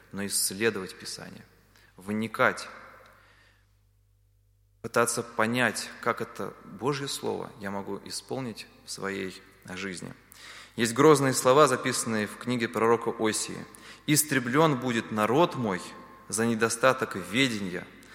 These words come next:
Так как ты отверг ведение, то и я отвергну тебя от священнодействия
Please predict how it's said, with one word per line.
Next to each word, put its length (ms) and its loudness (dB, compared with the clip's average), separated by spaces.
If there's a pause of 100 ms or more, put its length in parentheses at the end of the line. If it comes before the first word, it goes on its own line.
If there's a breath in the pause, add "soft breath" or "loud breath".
(260 loud breath)
Так 200 6
как 200 2
ты 140 0
отверг 680 2
ведение, 800 0 (560 loud breath)
то 140 0
и 140 -4
я 300 2
отвергну 520 2
тебя 300 2
от 160 -2
священнодействия 1300 -2